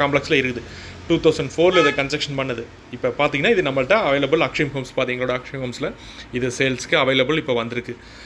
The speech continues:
இது பார்த்தீங்கன்னா, உங்களுக்கு இன்னைக்கு இது, இதை எடுக்கிற buyers, capable buyers இன்னைக்கு பார்த்தீங்கன்னா, இன்னைக்கு land எடுத்து இதை construction பண்ணுறதுக்கு இந்த cost இன்னைக்கு ஒன், நூத்தி ஐம்பது கோடி பக்கம் ஆகும். இன்னைக்கு இது வெறும் land cost மட்டும்தான் இப்போ கோட் பண்ணியிருக்காங்க. இது ஆக்சுவலாக அது பார்த்தீங்கன்னா, bank இதில் இருக்குது,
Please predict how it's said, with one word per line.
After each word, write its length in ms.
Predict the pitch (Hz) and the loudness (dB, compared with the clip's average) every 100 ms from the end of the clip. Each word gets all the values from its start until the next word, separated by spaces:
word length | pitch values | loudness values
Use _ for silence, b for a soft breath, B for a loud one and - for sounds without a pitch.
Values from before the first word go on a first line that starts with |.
| B 135 | B -8
இது 80 | 135 | 0
பார்த்தீங்கன்னா, 360 | 165 180 202 170 147 180 | 0 0 -2 -2 -4 -6
உங்களுக்கு 300 | 143 143 139 139 135 | -4 -2 0 0 -2
இன்னைக்கு 200 | 135 127 131 | -4 -4 -2
இது, 80 | 127 123 - 135 | -2 -6 -10 -4
இதை 120 | 135 135 143 | -2 2 2
எடுக்கிற 260 | 170 180 170 | 4 4 4
buyers, 320 | 139 156 165 - | 4 6 4 4
capable 420 | 156 156 165 160 147 143 | 0 2 2 2 2 4
buyers 280 | 156 160 151 | 2 2 -2
இன்னைக்கு 200 | 139 - | -4 0
பார்த்தீங்கன்னா, 320 | 143 147 151 147 | 0 0 -2 -2
இன்னைக்கு 200 | 135 127 | -2 0
land 280 | 139 170 175 165 | 2 2 4 2
எடுத்து 280 | 160 165 190 | 2 -2 0
இதை 100 | 156 151 | 0 0
construction 500 | 147 151 165 - 156 143 | -2 -2 -6 -6 -4 -2
பண்ணுறதுக்கு 420 | 143 151 160 180 | 0 -4 -2 -2
இந்த 100 | 156 143 | 0 2
cost 220 | 156 156 | 2 0
இன்னைக்கு 200 | 151 131 135 | -4 -4 -4
ஒன், 100 | 135 B B B 156 | -6 B B B -2
நூத்தி 180 | 156 | 2
ஐம்பது 180 | 147 139 147 | 4 4 6
கோடி 140 | 175 | 6
பக்கம் 220 | 156 147 135 | 4 2 0
ஆகும். 200 | 131 120 123 | 0 -6 -8
இன்னைக்கு 200 | 123 123 | -4 -2
இது 80 | 135 | 0
வெறும் 300 | 175 143 135 | 0 0 0
land 240 | 151 180 170 | 2 2 0
cost 200 | 160 - 143 143 | 0 0 -2 0
மட்டும்தான் 340 | 143 175 185 | 0 2 2
இப்போ 140 | 165 135 | 2 2
கோட் 140 | 147 147 | 0 0
பண்ணியிருக்காங்க. 380 | 139 123 127 123 | 0 0 -2 0
இது 80 | 123 | 0
ஆக்சுவலாக 320 | 123 151 151 | 0 0 2
அது 80 | 135 135 | 0 -4
பார்த்தீங்கன்னா, 320 | 135 156 196 123 | -2 -2 -2 0
bank 280 | 139 170 165 147 131 B B B 131 | 2 2 2 2 2 B B B 0
இதில் 160 | 143 | 0
இருக்குது, 240 | 120 - | 0 -4